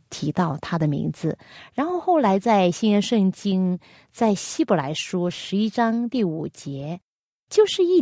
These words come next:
节圣经，呃，新约圣经就一节，希伯来书十一章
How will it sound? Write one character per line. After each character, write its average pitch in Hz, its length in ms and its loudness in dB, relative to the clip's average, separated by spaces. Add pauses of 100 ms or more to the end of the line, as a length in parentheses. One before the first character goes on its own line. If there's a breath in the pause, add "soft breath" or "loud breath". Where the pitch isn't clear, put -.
节 165 300 2
圣 202 260 2
经， 180 320 -2 (440)
呃， 160 240 2
新 233 440 4
约 220 120 8
圣 202 220 2
经 170 220 2
就 185 220 2
一 185 320 2
节， 143 420 -4 (500)
希 - 200 -2
伯 180 100 2
来 143 140 0
书 160 440 -4 (500)
十 - 240 -2
一 185 160 2
章 175 300 0